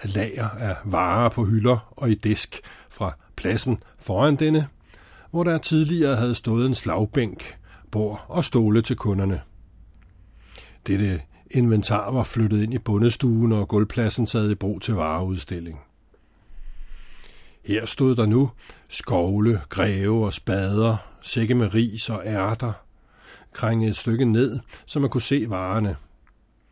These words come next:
Nogle tovruller og en lille pyramide bygget op af slibestene.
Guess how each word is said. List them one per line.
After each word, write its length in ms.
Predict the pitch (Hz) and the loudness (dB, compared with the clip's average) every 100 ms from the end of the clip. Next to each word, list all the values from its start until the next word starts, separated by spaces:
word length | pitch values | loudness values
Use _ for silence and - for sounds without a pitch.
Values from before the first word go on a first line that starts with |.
| - _ 101 | -20 _ -8
Nogle 260 | 87 80 | -6 -6
tovruller 680 | 78 92 87 98 104 113 110 | -6 -4 0 0 4 4 4
og 200 | 104 95 | 2 -2
en 80 | 95 | 0
lille 200 | 113 120 | 2 2
pyramide 760 | - 123 104 101 98 104 147 | 2 0 2 2 0 2 2
bygget 360 | 143 120 104 90 | 2 0 0 -2
op 180 | 87 98 | -4 -4
af 100 | 104 | -6
slibestene. 880 | 104 95 101 120 - 113 104 104 | -4 -6 -4 -6 -2 -4 -2 -6